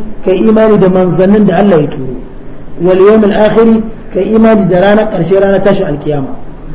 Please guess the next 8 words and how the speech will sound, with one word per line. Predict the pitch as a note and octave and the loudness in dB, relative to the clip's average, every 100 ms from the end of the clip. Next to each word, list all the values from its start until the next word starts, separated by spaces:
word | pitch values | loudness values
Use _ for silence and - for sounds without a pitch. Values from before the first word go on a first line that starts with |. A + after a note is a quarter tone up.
| - - D#3+ | -14 -12 -2
"Wa | F#3 | 2
bil | F3+ - E3+ | 2 2 0
qadari," | F#3+ F3+ D3 A#2+ - - - | 0 2 0 -4 -12 -12 -4
kuma | G3 G3+ | -2 0
ka | G3 | 0
imani | F#3 F#3 F#3+ F3+ | 0 0 2 2
da | D#3 | 0
duk | D3 B2 | -2 -6